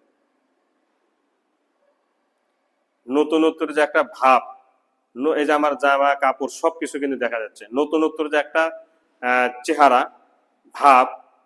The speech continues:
এটা কিন্তু অক্ষর অক্ষরই এই বাইকটির মধ্যে আছে। দেখেন ইঞ্জিনের চেহারা দেখেন।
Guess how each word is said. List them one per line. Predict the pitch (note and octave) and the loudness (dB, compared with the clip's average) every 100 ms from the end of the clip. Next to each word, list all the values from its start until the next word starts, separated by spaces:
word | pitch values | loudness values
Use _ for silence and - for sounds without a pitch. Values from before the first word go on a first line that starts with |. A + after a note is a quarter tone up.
| _ _ _ _ _ _ _ _ _ - E3+ | _ _ _ _ _ _ _ _ _ -8 -2
এটা | F#3+ F#3 | 0 0
কিন্তু | F#3+ G3+ - D#3+ | 0 0 2 2
অক্ষর | E3 F3+ F3 E3 C#3+ | 2 2 2 2 -2
অক্ষরই | - D#3 E3 D#3 C#3 | -2 -2 -2 -4 -6
এই | A#2+ | -4
বাইকটির | B2 A#2 C3+ A#2+ | -4 -4 -8 -8
মধ্যে | A2 G2 | -8 -10
আছে। | F#2 F#2+ _ _ _ _ | -12 -20 _ _ _ _
দেখেন | G#2+ G2 - _ _ _ _ _ _ D3 | -20 -20 -20 _ _ _ _ _ _ -4
ইঞ্জিনের | D3+ D3 D3+ D3 | -2 0 -2 -2
চেহারা | C3 A#2+ A2+ | -4 -6 -8
দেখেন। | - | -14